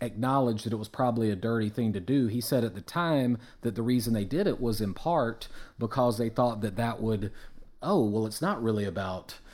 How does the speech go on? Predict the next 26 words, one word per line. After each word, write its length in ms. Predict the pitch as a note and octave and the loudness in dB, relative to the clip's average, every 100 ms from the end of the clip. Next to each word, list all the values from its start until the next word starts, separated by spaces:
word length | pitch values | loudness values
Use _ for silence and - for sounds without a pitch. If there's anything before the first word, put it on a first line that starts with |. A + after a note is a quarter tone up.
| - - | -20 -16
uh, 420 | - G2+ G2 F#2+ E2+ - - - | -6 -4 -2 -4 -8 -14 -20 -10
Hearst," 580 | - G#2 G#2+ G#2+ - - - - - | -4 -2 -2 -4 -8 -16 -20 -20 -2
but 380 | B2 A#2+ A2 - - - | 2 2 0 -8 -20 -8
because 760 | G2+ G#2 - D3 C#3 C3 A#2+ G#2+ - | -4 -4 0 2 4 4 2 -4 -4
everyone 400 | C3 A#2+ A#2+ A2 | 0 2 2 2
just 220 | A2 - | -2 -6
assumed 400 | - D3+ E3 C3+ | -4 0 2 2
it 80 | G#2+ | 0
was 140 | G2+ | -2
about 300 | F#2+ G2+ F#2 | -4 -4 -4
Hearst, 520 | A2+ G2+ G#2 - - | -6 -4 -4 -8 -4
then 440 | G2+ A2+ A2 G#2+ G2+ - | 0 2 2 2 0 -6
what 180 | - A2 | -4 0
ended 220 | G#2+ G#2 | 0 0
up 140 | G2+ F#2 | -2 -2
happening 340 | A#2 A2 G#2 | -2 -2 -2
was 100 | G2+ | -4
people 300 | - G#2+ F#2+ | -4 -6 -6
just 240 | F#2 G2 F#2+ | -8 -8 -10
assumed 320 | - G#2 G2 | -4 -4 -4
that 100 | F#2 | -6
that 180 | G2 - | -8 -8
portrayal 500 | G2 - G#2+ G2+ F#2+ | -10 -6 -4 -4 -6
was 160 | F#2+ | -8
about 320 | F2+ F#2 F#2 - | -8 -6 -8 -8
his, 480 | G2+ F2+ E2 - | -10 -8 -10 -14